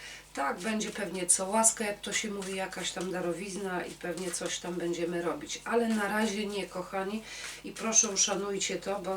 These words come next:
jest sporo telefonów, jeszcze sporo maili, sporo S M S-ów przychodzi, gdzie już dawno nie podaję <laughs> numeru telefonu. Cieszy mnie to bardzo, bardzo Was za to szanuję i cieszę się, że macie do mnie zaufanie. Natomiast,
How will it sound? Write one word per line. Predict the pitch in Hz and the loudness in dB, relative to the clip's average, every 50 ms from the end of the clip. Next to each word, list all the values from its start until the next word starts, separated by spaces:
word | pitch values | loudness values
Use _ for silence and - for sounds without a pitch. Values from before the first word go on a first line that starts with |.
| 190 - | 0 0
jest | 190 190 190 - | 0 4 6 6
sporo | - - - 190 202 196 196 | 6 6 4 0 0 0 0
telefonów, | 190 196 196 196 196 196 - 214 208 196 196 190 - - | 0 0 0 0 0 0 0 0 0 0 0 -2 -2 -2
jeszcze | 190 - - - 180 | -2 0 0 -2 -2
sporo | - - - 190 185 185 | -4 -2 -2 0 0 2
maili, | 180 196 202 202 202 196 175 180 180 185 - - - - - - - | 2 2 2 2 0 0 -2 -4 -6 -6 -10 -12 -10 -10 -10 -6 -2
sporo | - - - - 196 196 | -2 -2 -2 0 0 2
S | 196 190 190 - | 4 6 6 4
M | - - 170 | 4 4 2
S-ów | 202 208 - - 196 - | 4 4 2 2 2 6
przychodzi, | - - 190 180 - 196 196 190 214 214 | 8 8 8 8 6 2 2 2 2 -2
gdzie | 175 185 214 | -2 -2 0
już | 208 196 - | 2 2 2
dawno | 156 185 208 208 196 180 202 208 | 4 6 6 6 6 6 2 0
nie | 208 208 196 | 0 0 -2
podaję | - 196 185 170 202 226 220 220 | -2 -2 0 2 2 4 6 6
<laughs> | 254 233 | 8 10
numeru | 233 240 240 226 226 226 220 | 10 10 8 8 6 4 2
telefonu. | - - 202 202 196 190 - - 202 202 208 214 214 - - - - - - | 0 0 0 2 2 0 2 4 2 4 2 2 -4 -6 -10 -10 -12 -8 -2
Cieszy | - - 269 269 269 - 247 226 | 0 2 4 8 10 10 10 8
mnie | 196 202 | 6 0
to | 190 - 196 | -2 -2 -2
bardzo, | 170 175 185 180 175 151 170 180 | 0 2 2 2 2 0 -2 -2
bardzo | 175 185 202 202 202 - 214 | 0 0 0 0 0 -2 -2
Was | 202 208 190 165 | 0 0 0 2
za | 180 196 | 0 0
to | 190 - 190 | 0 2 4
szanuję | - - 196 190 190 190 190 202 208 | 4 4 4 2 2 2 0 0 -2
i | 202 | -2
cieszę | - 196 190 - 196 | 2 4 4 4 4
się, | 190 - 190 | 2 0 -2
że | 180 190 | -2 0
macie | 170 185 185 - 196 | 0 0 0 0 -2
do | 190 180 190 | -2 0 0
mnie | 190 196 196 190 | 2 2 2 2
zaufanie. | 170 185 185 180 - - 185 180 185 208 214 | 2 0 -2 -2 -2 0 0 2 2 2 2
Natomiast, | 208 196 - 196 190 196 202 208 214 - - | 2 0 0 -2 -2 -2 0 0 -2 -2 -2